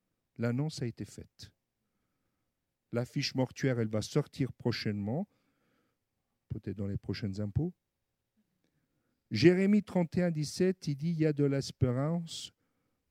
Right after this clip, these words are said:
pour ton avenir. » Il y a de l'espérance pour ton avenir. Comment voyons-nous le futur ?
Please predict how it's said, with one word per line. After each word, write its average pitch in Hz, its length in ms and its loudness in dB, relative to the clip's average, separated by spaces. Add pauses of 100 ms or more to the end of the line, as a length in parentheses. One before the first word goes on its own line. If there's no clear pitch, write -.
pour - 160 -6
ton 117 160 -2
avenir. » 95 560 -4 (2250)
Il 147 220 2
y 165 60 6
a 190 260 0 (440)
de 101 120 0
l'espérance 165 1000 2 (600)
pour - 160 4
ton 123 200 2
avenir. 104 600 -4 (1500)
Comment 156 300 0
voyons-nous 156 480 6
le 147 120 4
futur ? 110 440 -2